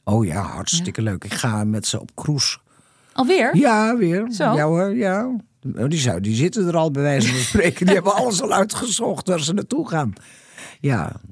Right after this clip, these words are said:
Speaker 1: op een muziekcruise gaan we. Op mijn verjaardag, zevenentwintig april.
Speaker 2: Een
Speaker 1: Met de meiden.
Speaker 2: muziekcruise?
Speaker 1: Ja, een muziekcruise.
Speaker 2: En, en zijn er dan bands aan boord? Of
Speaker 1: Ja,
Speaker 2: wat?
Speaker 1: joh.
Speaker 2: Ja.
Speaker 1: Hartstikke leuk. En deze,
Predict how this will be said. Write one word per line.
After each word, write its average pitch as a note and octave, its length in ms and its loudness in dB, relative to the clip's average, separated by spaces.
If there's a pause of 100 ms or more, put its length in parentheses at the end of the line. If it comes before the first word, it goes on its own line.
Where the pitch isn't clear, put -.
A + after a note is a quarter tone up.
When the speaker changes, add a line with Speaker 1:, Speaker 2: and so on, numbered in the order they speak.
Speaker 1:
op A2+ 220 -8
een C#3+ 120 4
muziekcruise G2 800 -2
gaan D#2+ 240 -6
we. G1+ 120 -12 (200)
Op - 140 -12
mijn G2+ 160 -2
verjaardag, G2+ 540 -6
zevenentwintig F#2+ 760 -6
april. C#2 420 -10 (640)
Speaker 2:
Een F3+ 100 2
Speaker 1:
Met F#3+ 100 4
de E3 120 4
meiden. D4 180 4
Speaker 2:
muziekcruise? D#3 640 -2
Speaker 1:
Ja, C#3 180 -2
een F#2+ 80 -2
muziekcruise. A#2 800 -4
Speaker 2:
En, G#3+ 140 -2
en G3+ 200 -2
zijn A3 160 0
er G#3+ 60 0
dan G#3 160 2
bands F3 300 0
aan E3 100 -4
boord? D#3+ 260 -6
Of - 60 0
Speaker 1:
Ja, B3 160 4
Speaker 2:
wat? E4+ 100 2
Speaker 1:
joh. D4 120 2
Speaker 2:
Ja. G3+ 160 -10 (400)
Speaker 1:
Hartstikke A3 480 -2
leuk. E3+ 300 -2 (220)
En A2+ 420 0
deze, A2+ 420 0